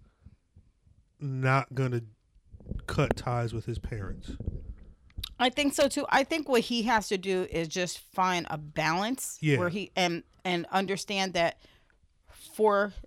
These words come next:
Speaker 2: for the rest of their lives, it may be, uh, I spend time with this side and I spend time with that side, and maybe the two never cross.
Speaker 1: Well, my, m-, w-, this is my thing. I don't, he doesn't sound like a person that's gonna ditch his parents, which,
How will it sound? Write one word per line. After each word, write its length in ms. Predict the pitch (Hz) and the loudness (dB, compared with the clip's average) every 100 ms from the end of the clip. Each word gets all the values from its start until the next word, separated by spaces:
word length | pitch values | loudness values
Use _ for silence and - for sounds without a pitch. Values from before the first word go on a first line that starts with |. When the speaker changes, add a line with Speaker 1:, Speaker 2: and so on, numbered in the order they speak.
| - | -10
Speaker 2:
for 200 | - 202 | 0 2
the 100 | 190 | 6
rest 200 | 220 - | 4 4
of 100 | 190 | 2
their 160 | 180 | 2
lives, 540 | 170 208 165 143 156 - - _ _ _ _ _ - | 4 6 6 4 -2 -8 -14 _ _ _ _ _ 0
it 220 | 190 - | 2 2
may 280 | 190 196 208 | 0 0 0
be, 420 | 185 175 170 160 | 2 2 2 0
uh, 400 | - 156 147 143 185 - - | 0 0 0 -2 -4 -8 -2
I 140 | 160 | -2
spend 260 | 156 170 156 | 0 -2 -2
time 220 | - 151 | 0 0
with 140 | 147 - | -2 -4
this 160 | 269 | -2
side 460 | - 262 247 247 - | 0 2 2 2 -2
and 160 | 175 170 | -4 -4
I 40 | |
spend 300 | - 175 160 | -4 -6 -4
time 320 | - 160 147 - - | -4 -4 -6 -12 -6
with 160 | 165 147 | -6 0
that 200 | 156 143 | 0 2
side, 200 | 139 131 | -4 -4
and 140 | - 170 | -2 -2
maybe 240 | 175 165 | -2 -4
the 120 | 160 | -6
two 220 | 151 - 165 | -6 -6 -4
never 340 | 165 156 151 | -4 -6 -10
cross. 580 | - 143 180 320 - - | -8 -4 -2 -4 -8 -2
Speaker 1:
Well, 140 | 233 269 | 0 2
my, 180 | 202 226 | 2 2
m-, 300 | 156 160 139 - | -4 -6 -8 -2
w-, 180 | 180 - | 0 2
this 180 | 185 - | 0 0
is 80 | 156 | 0
my 180 | 139 | 0
thing. 340 | 139 120 107 104 - - _ _ - - - _ _ _ - - | 0 -6 -10 -12 -20 -20 _ _ -20 -20 -20 _ _ _ -20 2
I 160 | 139 160 | 4 6
don't, 180 | 214 - | 4 0
he 140 | - 180 | 0 2
doesn't 180 | 226 214 | 2 2
sound 180 | 196 180 | 2 2
like 100 | 165 | 0
a 40 | |
person 320 | 156 151 143 147 | 2 4 4 0
that's 120 | 135 | -2
gonna 180 | 139 127 | -4 -4
ditch 240 | 131 123 | -4 -6
his 120 | 123 | -8
parents, 500 | - 123 101 95 - | -6 -8 -8 -14 -8
which, 400 | 151 143 - - | -4 -4 -6 -14